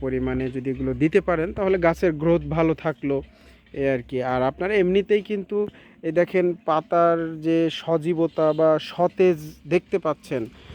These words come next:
আপনারা বুঝতেই পারছেন যে আসলে গাছগুলো কেমন সতেজ আর কতটা সুস্থ সবল গাছ হলে এরকম সুন্দর দেখা যায়। তো এটা আপনারা কেন লাগাবেন আসলে? এটা লাগাবেন বিভিন্ন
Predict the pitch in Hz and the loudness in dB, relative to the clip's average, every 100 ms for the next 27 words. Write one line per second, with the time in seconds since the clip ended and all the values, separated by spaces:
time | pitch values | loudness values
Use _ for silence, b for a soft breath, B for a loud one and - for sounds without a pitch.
0 | B - 143 170 165 160 170 - 208 196 | B -8 -4 2 4 4 0 4 4 4
1 | 180 - 170 156 156 156 170 160 151 156 | 0 0 0 0 0 0 -2 0 0 0
2 | 151 156 175 170 - 190 208 226 214 - | -2 -2 -2 -2 0 2 2 2 0 -4
3 | - 175 170 120 - - B B B B | -2 0 0 0 -4 -20 B B B B
4 | - 127 127 123 - 165 190 208 196 - | -8 -4 -2 -2 -4 -2 0 2 0 -2
5 | 208 - - 214 - 190 190 190 156 165 | -8 -8 -6 -6 -4 -2 0 0 2 0
6 | - 185 185 160 160 165 165 160 175 170 | 0 -2 0 0 -2 -4 -4 -2 -4 -6
7 | - 170 165 151 135 131 156 127 95 87 | -4 -2 0 0 0 -2 -2 -6 -8 -14
8 | - - - - - - - - - B | -20 -20 -20 -20 -20 -20 -20 -20 -20 B
9 | B B B B B - 160 160 160 - | B B B B B 2 4 4 2 -2
10 | - 196 196 - 233 226 220 - 214 214 | -4 2 2 4 2 2 0 -2 -2 2
11 | 214 214 208 - - 175 165 143 123 120 | 4 4 2 -4 -8 -4 -2 -2 -2 -2
12 | 120 117 113 127 113 104 B B B 165 | -4 -8 -10 -10 -10 -12 B B B -12
13 | - 208 208 208 202 214 190 170 185 196 | -4 0 2 2 0 -2 -2 -2 -2 -4